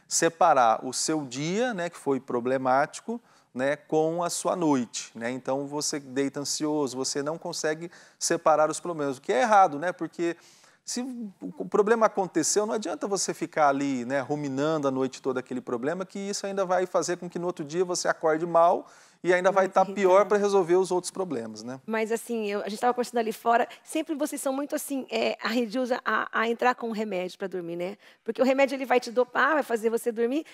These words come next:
Speaker 2: e depois quando você tirar o remédio, se você não resolveu a questão, você vai continuar
Speaker 1: Sim,
Speaker 2: não,
Speaker 1: é.
Speaker 2: não dormindo,
Speaker 1: É,
Speaker 2: né?
Speaker 1: mu-, muitas vezes o remédio, né, a gente vem de uma cultura que,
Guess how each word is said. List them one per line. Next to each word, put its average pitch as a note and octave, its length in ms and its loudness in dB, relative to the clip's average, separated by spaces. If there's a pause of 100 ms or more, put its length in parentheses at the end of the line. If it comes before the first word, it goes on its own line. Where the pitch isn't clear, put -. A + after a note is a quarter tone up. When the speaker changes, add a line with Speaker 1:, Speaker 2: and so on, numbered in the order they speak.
(120)
Speaker 2:
e D#4+ 80 0
depois D#4 360 2
quando D#4 180 -2
você D#4 120 -2
tirar D4 180 2
o - 20 2
remédio, D4 560 2
se - 140 -10
você C#4+ 200 -6
não C#4 120 0
resolveu B3+ 480 2
a C4 60 2
questão, C#4+ 400 -2
você G#4 160 -6
vai G4 100 0
continuar F4 520 -4 (200)
Speaker 1:
Sim, D4+ 380 -2
Speaker 2:
não, B3+ 120 2
Speaker 1:
é. - 140 2
Speaker 2:
não B3+ 160 2
dormindo, A#3 420 -4
Speaker 1:
É, B2+ 200 4
Speaker 2:
né? - 0 -
Speaker 1:
mu-, D3+ 220 -2
muitas D#3 420 -2
vezes D3+ 240 0
o D3+ 40 0
remédio, B2+ 680 -2
né, B2 320 0
a G#2+ 100 0
gente B2 240 -10
vem C3 120 -4
de B2+ 60 -8
uma B2+ 140 -2
cultura C3 520 -6
que, C3+ 280 -6